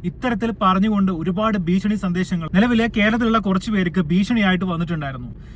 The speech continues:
ഇതുമായി ബന്ധപ്പെട്ട തെളിവ് ഞാൻ നിങ്ങളെ കാണിക്കാം. ആദ്യമായിട്ട് തന്നെ ഹിന്ദിയിലാണ് സംസാരിക്കുന്നത് ഇവര്.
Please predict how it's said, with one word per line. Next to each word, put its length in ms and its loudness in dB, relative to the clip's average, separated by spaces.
ഇതുമായി 300 4
ബന്ധപ്പെട്ട 340 0
തെളിവ് 380 2
ഞാൻ 180 2
നിങ്ങളെ 300 2
കാണിക്കാം. 440 -2
ആദ്യമായിട്ട് 640 2
തന്നെ 280 2
ഹിന്ദിയിലാണ് 680 2
സംസാരിക്കുന്നത് 600 0
ഇവര്. 180 -10